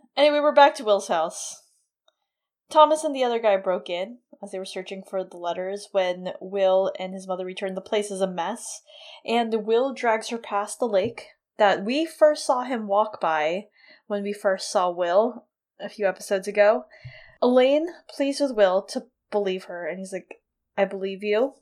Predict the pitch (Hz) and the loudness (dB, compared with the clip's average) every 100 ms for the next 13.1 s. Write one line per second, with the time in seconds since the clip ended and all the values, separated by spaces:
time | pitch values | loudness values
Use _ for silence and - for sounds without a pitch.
0 | _ _ _ _ _ _ 254 247 247 254 | _ _ _ _ _ _ 2 2 0 -4
1 | 262 247 311 311 320 302 285 196 185 - | -8 -4 -4 -2 -4 -2 0 0 0 -4
2 | - 196 180 180 226 226 285 302 269 - | -6 -2 -2 -4 -6 0 0 0 -10 -6
3 | 180 190 208 - - 254 415 - 311 202 | -2 -2 -4 -12 -12 -6 -4 0 0 0
4 | 180 165 170 208 - - - - - 240 | 0 0 0 -2 -10 -20 -20 -20 -12 -10
5 | - 277 285 269 254 240 233 220 220 226 | 0 2 4 2 2 0 0 2 2 0
6 | 220 214 - 220 208 196 208 214 - 190 | -4 -4 -4 -4 0 4 6 4 2 -2
7 | 185 180 185 185 226 202 208 202 190 196 | -2 -4 -12 -8 -6 -2 -4 -2 -2 2
8 | 202 254 - _ _ _ _ _ _ _ | 2 2 -6 _ _ _ _ _ _ _
9 | _ 208 208 202 254 247 247 - - 233 | _ -2 -2 -2 0 0 0 -8 -2 2
10 | 233 233 220 214 - 208 196 202 202 _ | 2 2 -4 -6 -6 -4 -4 -6 -10 _
11 | _ _ _ _ - - 233 226 202 196 | _ _ _ _ -20 -8 -4 -4 -4 -8
12 | 185 165 165 180 185 180 185 - 156 - | -6 -8 -8 -8 -6 -6 -8 -6 -6 -6